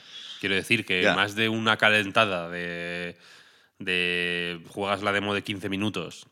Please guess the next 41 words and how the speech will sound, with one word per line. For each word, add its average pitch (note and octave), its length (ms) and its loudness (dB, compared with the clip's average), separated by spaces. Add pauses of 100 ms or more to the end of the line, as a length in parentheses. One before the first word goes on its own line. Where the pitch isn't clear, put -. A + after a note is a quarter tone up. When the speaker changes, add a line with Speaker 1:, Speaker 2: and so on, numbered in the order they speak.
(340)
Speaker 1:
y F#2+ 180 -8
te F2+ 120 0
viene, G2+ 920 0
¿no? A#2+ 160 -6
Te A#2 200 -12
empieza F#2+ 240 -8
a - 40 -6
picar G2+ 220 0
el G2 140 -2
Niki F#2+ 400 -4
y F#2 100 -14
te F2 80 -8
compras F#2 260 -4
el G2+ 100 -2
juego, A2 360 2
Speaker 2:
<laughs> - 600 -10 (1200)
Speaker 1:
eh, - 220 -18 (300)
con G#2 200 -6
dos G2+ 220 0
horas, A2+ 480 2 (600)
igual F#2+ 280 -2
dices, F2 760 -2
"Uf, - 220 -10 (200)
Speaker 2:
Ya. C#3+ 200 2
Speaker 1:
fenomenal". F#2+ 600 -4 (480)
<laughs> D#3 140 2
Speaker 2:
Ya. D#3+ 180 4 (540)
No A2 120 -4
sé C#3+ 120 2
si B2+ 260 4
Speaker 1:
Un A2 40 4
caso, D3+ 300 4
el A#2+ 140 2
caso, D3 360 6
el, G#2 280 0
esto, A#2 300 0
esto A2 180 -6
tiene A#2+ 140 2
un G#2 80 0
nombre A#2 220 4
de, F2+ 560 2